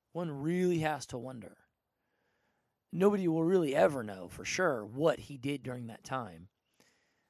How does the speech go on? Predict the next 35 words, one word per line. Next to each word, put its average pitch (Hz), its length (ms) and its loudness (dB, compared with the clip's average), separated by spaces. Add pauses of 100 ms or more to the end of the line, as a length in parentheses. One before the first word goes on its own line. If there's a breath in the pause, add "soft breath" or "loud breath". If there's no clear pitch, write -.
(120)
Um, 120 180 -8
I 131 60 -6
think 170 160 -2
he, 160 160 -4 (120)
I - 60 -8
think 160 240 -8 (220)
he 147 160 -8
may 143 260 -6
have, 120 220 -14 (200)
I 120 100 -12
don't 104 100 -14
know. 82 180 -20 (280)
I, 131 180 -8
I'm 156 120 -2
not 160 140 2
even 143 220 -2
gonna 131 160 -8
speculate. 92 560 -12
There's 139 240 -8
just, - 340 -8 (720 soft breath)
you 196 100 -2
know, 175 240 4 (260)
and 180 120 0
it 190 80 0
doesn't 208 240 2
really, 180 380 -2 (460)
I 175 60 -2
don't 202 140 0
think 185 180 -4
that 160 220 -2
plays 151 320 -4
into 143 160 -8
the 123 100 -12
timeline 151 540 -6
really, 170 360 -6